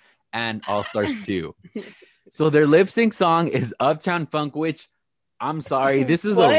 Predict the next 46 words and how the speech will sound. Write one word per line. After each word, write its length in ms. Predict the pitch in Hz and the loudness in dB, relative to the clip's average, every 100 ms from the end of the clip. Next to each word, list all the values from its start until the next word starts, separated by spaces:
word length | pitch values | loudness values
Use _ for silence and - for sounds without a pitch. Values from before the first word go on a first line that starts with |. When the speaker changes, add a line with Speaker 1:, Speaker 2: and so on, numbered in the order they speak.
| - | 2
Speaker 1:
random 360 | 123 143 160 135 | -2 -4 -4 -2
ass 340 | 117 135 135 | -2 -2 -4
choice 420 | - 123 120 120 117 | -4 0 0 0 -6
of 120 | 104 | -8
song. 560 | - 113 110 110 104 - _ - | -2 0 0 -2 -6 -14 _ -16
Like, 360 | 95 120 131 | -4 -2 -2
what 220 | 110 127 | 0 -2
the 100 | 180 | -2
fuck 220 | 156 147 131 | -6 -8 -2
was 260 | 120 104 | 0 -2
this? 320 | 90 85 - - | -10 -12 -16 -8
Speaker 2:
Yeah, 240 | 220 277 | -2 0
I 100 | 285 | 0
was 140 | 320 311 | -2 -4
like, 180 | 269 - | -6 -4
um, 380 | 240 240 254 247 | -2 -2 -2 -4
are 100 | 240 | -4
they 120 | 226 | -4
singing 260 | 320 480 494 339 | -6 -6 -8 -10
Uptown 300 | 339 381 320 | -12 -14 -10
Funk? 280 | 311 311 285 | -6 -6 -6
Because 520 | 240 226 220 196 190 - - - _ _ _ _ _ - | -8 -6 -6 -6 -8 -12 -20 -20 _ _ _ _ _ -4
who? 340 | 269 330 427 311 | 2 4 4 4
Like, 140 | 254 | 2
I 100 | 262 | 2
would 140 | 311 440 | 2 0
have 100 | 339 | 0
given 240 | 330 320 | 0 0
them 140 | 285 | -2
something 440 | 285 269 254 208 170 | -2 -4 -4 -4 -4
different, 460 | 190 202 185 175 | -6 -4 -6 -6
something 320 | 214 214 240 226 | -6 -4 -4 -2
more 180 | 208 | 0
like, 400 | 202 190 165 - _ _ _ _ _ | 0 0 -2 -8 _ _ _ _ _
I 100 | - | -2
would 100 | 226 | 0
have 120 | 277 208 180 - | 0 -4 -10 -4
done, 160 | 220 | -2
like, 160 | 220 208 | -2 -6
a 60 | 185 | -6
diva 480 | 156 185 175 151 156 | -6 -6 -4 -4 -6
or 80 | |
something. 240 | 170 170 - | -8 -10 -10
I 120 | 226 | -6
don't 180 | 202 160 | -4 -6
know. 400 | 143 139 165 | -8 -12 -16